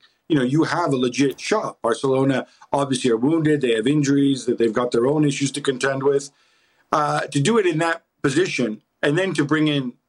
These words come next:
this guy who, you know, I think genuinely most people really had never heard. Uh, he'd never even been on their radar until,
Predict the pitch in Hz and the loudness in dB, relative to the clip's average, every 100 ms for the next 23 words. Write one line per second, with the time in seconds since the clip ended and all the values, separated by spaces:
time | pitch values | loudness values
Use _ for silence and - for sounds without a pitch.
0 | _ 123 160 254 - 98 - 113 110 135 | _ -2 0 0 -4 -8 -4 -4 0 2
1 | 135 127 123 - - - 160 123 - - | 2 0 -2 -12 -14 -4 0 0 -2 -2
2 | 143 156 135 156 190 147 131 135 147 156 | -2 0 0 2 2 2 2 2 2 0
3 | - 156 151 127 123 147 135 - - 131 | 0 -2 0 0 2 2 0 -4 -4 -2
4 | 120 143 139 120 - 170 165 147 - - | 0 0 0 -4 -2 -2 -2 -8 -20 -16
5 | - - - 107 110 202 160 170 214 208 | -4 -2 0 0 0 2 2 2 2 2
6 | 202 190 190 160 147 113 147 220 196 117 | 2 2 0 2 0 0 0 0 0 -2
7 | 113 120 127 135 123 | -2 0 0 0 -2